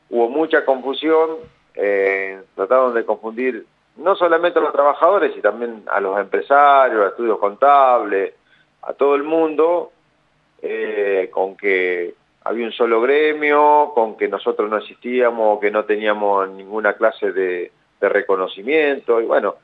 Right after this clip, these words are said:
nosotros siempre trabajamos para esto, eh, y demostramos lo que nosotros tenemos, porque en realidad, este, lo demuestra la federación, que es una de las entidades más fuertes de, del país,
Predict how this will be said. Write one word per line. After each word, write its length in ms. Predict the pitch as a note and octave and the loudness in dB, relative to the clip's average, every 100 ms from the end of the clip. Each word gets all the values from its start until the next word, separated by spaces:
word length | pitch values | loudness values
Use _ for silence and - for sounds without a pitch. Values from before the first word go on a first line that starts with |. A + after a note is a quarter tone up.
| _ _ _ | _ _ _
nosotros 240 | - - D3 | -8 -4 -2
siempre 500 | D#3 C3 A#2+ G2 - _ _ _ _ _ | 0 2 2 0 -6 _ _ _ _ _
trabajamos 680 | A2+ A2+ A#2 - E3 E3+ E3+ - | 2 4 4 4 2 4 0 2
para 240 | - A3+ | 2 2
esto, 600 | - D#3 D#3+ F3 F3+ - _ _ _ _ _ _ | -2 -6 -4 0 0 -2 _ _ _ _ _ _
eh, 880 | D#2 A#2 A2+ A2 G#2+ G#2 G#2 F#2+ F2+ - | -2 0 2 2 2 2 2 0 -4 -10
y 140 | A2 | -6
demostramos 720 | G#2+ A#2 A#2 - E3 E3+ D#3+ | -4 -2 -4 0 0 2 0
lo 200 | C3 A#2+ | 0 -2
que 560 | - G#2+ G#2+ G#2 G2+ G2+ | -6 -6 -4 -2 -4 -6
nosotros 380 | G#2 - C#3 C3+ | -10 -8 -8 -6
tenemos, 360 | A#2+ E3+ D3 G#2+ | -6 -2 -2 -2
porque 300 | G2 G2+ - | -6 -6 -4
en 100 | G2 | -2
realidad, 300 | F#2+ F#2+ B2 | -2 0 -2
este, 520 | C#3 G#2+ F#2+ F2 F2 _ _ _ _ _ | -2 -2 -2 -2 -4 _ _ _ _ _
lo 100 | G2 | -2
demuestra 720 | G2 A#2+ B2+ - G2+ F2+ - _ _ _ _ _ _ _ _ | -2 -2 -2 2 4 4 0 _ _ _ _ _ _ _ _
la 140 | G#2+ - | -8 -4
federación, 760 | A2+ A2+ G#2 - C3+ D#3 E3 | 0 2 2 0 0 0 0
que 140 | A#2+ G#2+ | 0 -2
es 120 | - | -4
una 160 | G2+ F#2+ | -4 -2
de 60 | |
las 120 | F#2 | 0
entidades 320 | F#2 G#2 A2 G#2+ | -4 -2 0 0
más 220 | G2 - | -4 0
fuertes 400 | A2 A2 G2 F#2 | -2 0 -2 -2
de, 360 | F2+ F2 F2+ F#2 | -4 -6 -6 -4
del 160 | G#2 | -4
país, 580 | G2+ G2 B2 C#3 D3 | 0 0 2 -2 -4